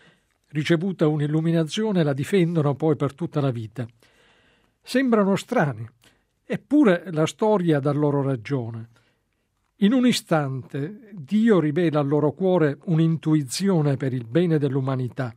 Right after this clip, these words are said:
È accaduto anche a Sant'Annibale Maria di Francia, che è raffigurato in stampe e monumenti, in genere con in mano il Vangelo,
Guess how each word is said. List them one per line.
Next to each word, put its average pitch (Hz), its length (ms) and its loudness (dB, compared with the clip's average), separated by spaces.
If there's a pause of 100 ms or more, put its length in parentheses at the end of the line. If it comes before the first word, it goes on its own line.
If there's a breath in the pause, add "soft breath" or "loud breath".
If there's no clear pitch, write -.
(1160 soft breath)
È - 80 0
accaduto 226 540 2
anche 170 280 0
a 151 40 -2
Sant'Annibale 147 800 -4
Maria 135 280 -6
di 214 120 -10
Francia, 131 580 -6
che 139 220 -6
è 127 40 -6
raffigurato 143 760 -2
in 131 200 -4
stampe 147 500 -2
e 135 40 0
monumenti, 139 920 0 (720 loud breath)
in 160 260 2
genere 160 500 4
con 156 220 -2
in 151 120 -2
mano 151 440 0
il 135 100 -4
Vangelo, 143 760 0